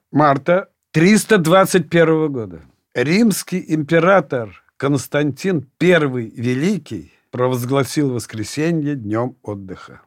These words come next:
«Сегодня воскресенье, Сталину печенье, а Гитлеру кулак, потому что он дурак», громко распевал мой старший брат, с нарочитым грохотом складывая раскладушку. День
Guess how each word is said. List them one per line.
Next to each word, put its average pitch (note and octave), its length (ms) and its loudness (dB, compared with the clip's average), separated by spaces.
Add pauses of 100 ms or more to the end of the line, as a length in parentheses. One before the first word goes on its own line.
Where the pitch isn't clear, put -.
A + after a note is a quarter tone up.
(120)
«Сегодня F3+ 640 2
воскресенье, D3 960 -2
Сталину F#3 640 0
печенье, G#2+ 840 -2
а A#2 140 -2
Гитлеру E3+ 580 -4
кулак, E3+ 640 0
потому C3 400 -2
что D3 240 -4
он D3+ 260 -4
дурак», B2+ 580 2
громко D#3 640 2
распевал D3 600 0
мой C3+ 180 -2
старший A#2 480 -4
брат, C#3+ 360 -4 (100)
с - 120 -10
нарочитым D#3+ 800 2
грохотом D#3 680 2
складывая C3 680 0
раскладушку. A#2+ 920 -8 (280)
День D#3 380 0